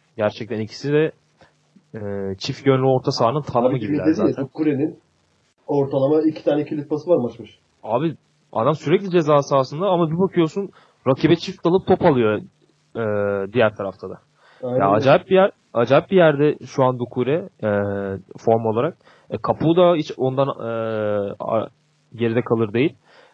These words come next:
Speaker 1: E, ka-, e, sağda Will Hughes, solda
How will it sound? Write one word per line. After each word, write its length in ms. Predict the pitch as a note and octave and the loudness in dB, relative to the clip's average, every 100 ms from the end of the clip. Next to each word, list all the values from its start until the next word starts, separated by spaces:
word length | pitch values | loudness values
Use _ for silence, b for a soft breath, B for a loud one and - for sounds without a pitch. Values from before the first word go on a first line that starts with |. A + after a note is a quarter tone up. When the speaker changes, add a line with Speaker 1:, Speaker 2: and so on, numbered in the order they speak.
| b | b
Speaker 1:
E, 60 | A2 | -6
ka-, 500 | - - - G2+ A2+ | -2 -4 -4 -8 -6
e, 40 | |
sağda 640 | G#2 - B2+ B2+ D#3 D#3+ - _ _ _ | -4 2 4 6 4 2 0 _ _ _
Will 180 | A#2+ C3+ | -2 0
Hughes, 420 | C3 D#3 D3+ - - D#3+ | 4 2 0 -8 -20 -20
solda 560 | _ C3+ C3 C3 C#3+ | _ -2 0 4 4